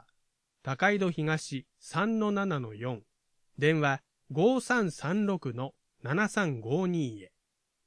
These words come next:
宮前図書館、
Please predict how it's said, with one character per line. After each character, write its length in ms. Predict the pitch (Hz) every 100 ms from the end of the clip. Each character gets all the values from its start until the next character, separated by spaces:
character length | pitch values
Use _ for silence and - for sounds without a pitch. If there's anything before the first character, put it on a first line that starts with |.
| _ _ _ _ _ _ _ _ _ _ _ _ _ _ _ _ -
宮 260 | 139 202
前 260 | 240 233 208
図 120 | 175
書 180 | 160 170
館、 260 | 131 107